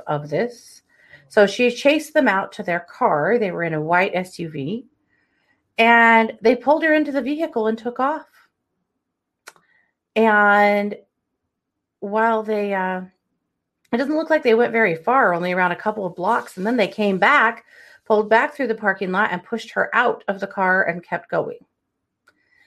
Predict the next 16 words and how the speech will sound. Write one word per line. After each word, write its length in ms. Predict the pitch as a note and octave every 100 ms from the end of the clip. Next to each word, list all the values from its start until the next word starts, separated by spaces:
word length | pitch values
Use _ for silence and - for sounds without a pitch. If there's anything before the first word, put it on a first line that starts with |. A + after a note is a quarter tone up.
| _ _ _ _ _ _ _
So 320 | - A3 G3+
she, 420 | G#3+ G#3+ G3 F#3+
of 120 | F3 -
course, 300 | F3+ E3+ -
called 260 | E3+ D3+
the 60 | D3+
police, 720 | - B3 D4 C#4 C4+ - - _
and 580 | F#3 F3 E3+ E3+ D#3+ E3
she's 300 | - E3+ -
got 240 | F3 -
some 140 | E3+ F3
bruises 520 | A#3+ G#3 A3 G#3 G3
and 140 | D#3+
a 60 | D#3+
possible 460 | - A3 F3+ F3
concussion. 920 | D#3+ - - B3+ A#3+ A3 G3+ G3 F#3+